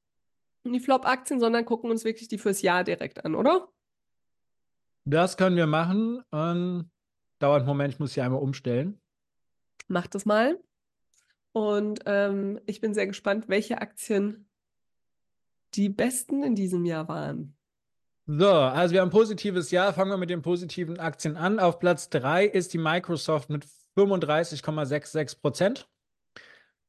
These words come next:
Speaker 2: Dann haben wir Alphabet mit knapp siebenundfünfzig Prozent und unsere Morphosis mit einhundertsiebenundfünfzig Komma vier Prozent.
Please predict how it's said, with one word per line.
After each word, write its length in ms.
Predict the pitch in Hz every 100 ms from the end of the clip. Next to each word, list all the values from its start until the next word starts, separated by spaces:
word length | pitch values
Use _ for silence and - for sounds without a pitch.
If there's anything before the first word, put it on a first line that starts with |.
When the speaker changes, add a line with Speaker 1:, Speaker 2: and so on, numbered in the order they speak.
| -
Speaker 2:
Dann 260 | 156 160
haben 220 | 170 170
wir 180 | 165 156
Alphabet 720 | 147 185 190 190 170 180 143 160
mit 440 | 156 160 156 -
knapp 260 | 156 151 131
siebenundfünfzig 760 | 190 214 175 185 180 180 -
Prozent 600 | - 160 - 151 165 -
und 280 | 160 185 196 - _ _
unsere 320 | 151 156 165
Morphosis 760 | 151 156 214 214 185 151 170 175
mit 220 | 151 160
einhundertsiebenundfünfzig 1300 | 139 170 175 165 160 135 151 156 147 - 143 - 131
Komma 220 | - 127
vier 180 | 117 117
Prozent. 500 | 104 95 - 101 87